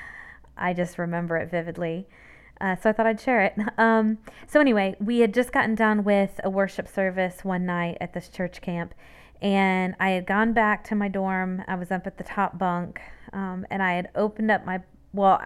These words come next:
actually at this point my Bible was closed, and I said, "Lord, I just wanna know what you want from me. I will do anything," you know, at the young age of, I don't know, thirteen or fourteen, I was just ready to do anything the Lord asked me to do.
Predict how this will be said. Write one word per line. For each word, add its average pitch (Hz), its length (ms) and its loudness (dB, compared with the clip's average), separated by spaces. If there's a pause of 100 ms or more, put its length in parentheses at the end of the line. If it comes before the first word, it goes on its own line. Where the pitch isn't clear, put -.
(160)
actually 180 300 -4
at 180 80 -8
this 180 100 -8
point - 220 -8
my 165 100 -4
Bible 170 220 0
was 175 160 -10
closed, 165 300 -8 (380)
and 196 100 0
I 190 40 2
said, 185 220 -6
"Lord, 208 320 2
I 202 120 -2
just 233 420 -8
wanna 208 200 -2
know 185 480 -4 (540)
what 220 260 -2
you 208 160 -4
want 185 300 -8
from 170 140 -12
me. 165 140 -12
I 233 120 -6
will 240 140 -2
do 220 260 -2
anything," 226 880 0
you 202 80 -6
know, 196 320 -6
at 190 160 -10
the 190 260 -8
young 190 280 -4
age 185 260 -6
of, 180 100 -12 (220)
I 196 40 -8
don't 185 120 -8
know, 175 140 -8
thirteen 185 340 -6
or 185 80 -10
fourteen, 190 580 -8 (360)
I 214 120 2
was 202 120 -2
just - 180 -10
ready 196 220 -2
to 185 80 -8
do 185 280 -2
anything 202 480 0
the 185 80 -4
Lord 180 280 -2
asked - 280 -8
me 170 120 -8
to 165 100 -8
do. 160 260 -8